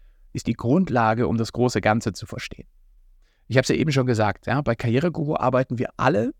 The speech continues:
von überall auf der Welt. Und genau deshalb habe ich wöchentlich ein Meeting eingerichtet,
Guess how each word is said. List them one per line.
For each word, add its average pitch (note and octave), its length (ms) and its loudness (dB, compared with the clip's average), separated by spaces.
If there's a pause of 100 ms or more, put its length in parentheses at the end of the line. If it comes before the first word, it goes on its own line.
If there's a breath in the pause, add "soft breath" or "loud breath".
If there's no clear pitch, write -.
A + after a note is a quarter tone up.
(140)
von - 320 -4
überall B2+ 520 0
auf - 200 -4
der - 160 -6
Welt. - 240 -10
Und A2+ 200 -2 (380)
genau C3+ 240 2
deshalb D3 380 2
habe A#2+ 160 0
ich A#2 160 -6
wöchentlich C3 580 0
ein G#2+ 160 0
Meeting C#3 380 0
eingerichtet, G#2+ 680 -4